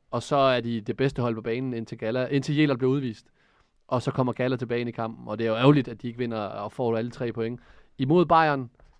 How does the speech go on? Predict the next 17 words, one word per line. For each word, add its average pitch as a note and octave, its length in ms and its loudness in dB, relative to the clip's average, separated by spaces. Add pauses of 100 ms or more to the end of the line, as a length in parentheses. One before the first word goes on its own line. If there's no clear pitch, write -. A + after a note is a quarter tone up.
spiller - 280 -4
de B2 60 2
jo A#2 100 4
også B2+ 140 0
en B2 60 -2
fremragende B2 540 -4
kamp, A2+ 300 -12 (220)
og A2 120 -10
så A#2+ 80 -6
er A#2 40 -2
det A#2 60 -2
jo A2 60 0
så G2+ 100 -4
bare A2+ 360 2 (680)
individuel C3+ 440 2
klasse B2 380 -2
fra G#2 400 -4